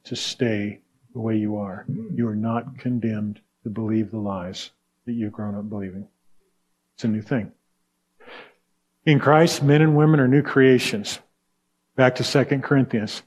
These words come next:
You know, Paul says that, uh, if anyone's in Christ, he's a new creation. And love constrained him to look at no one. I, I do need to read it one more time.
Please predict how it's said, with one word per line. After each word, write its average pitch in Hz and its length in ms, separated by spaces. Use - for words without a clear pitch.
You 123 80
know, 120 260
Paul 135 200
says 127 460
that, 113 300
uh, 107 300
if 120 100
anyone's 143 380
in 139 100
Christ, 120 400
he's 107 120
a 113 60
new 113 140
creation. 113 560
And 113 200
love 139 320
constrained 135 680
him 117 520
to - 140
look 139 320
at 135 220
no 127 380
one. 104 400
I, 123 200
I - 20
do 120 180
need 156 160
to 147 60
read 131 180
it 117 80
one 120 140
more 123 180
time. 107 400